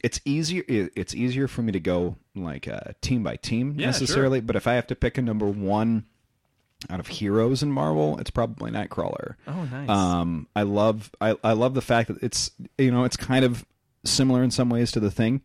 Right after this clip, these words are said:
Speaker 2: Yeah.
Speaker 1: In that he's a guy who doesn't have a choice but to look the way he looks.
Speaker 2: Right.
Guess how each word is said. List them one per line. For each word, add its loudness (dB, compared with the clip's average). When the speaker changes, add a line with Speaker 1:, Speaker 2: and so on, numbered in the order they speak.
Speaker 2:
Yeah. -10
Speaker 1:
In -2
that -4
he's -2
a 2
guy 2
who 4
doesn't 0
have -4
a -4
choice 0
but -6
to -4
look -2
the -10
way -8
he -12
looks. -8
Speaker 2:
Right. -14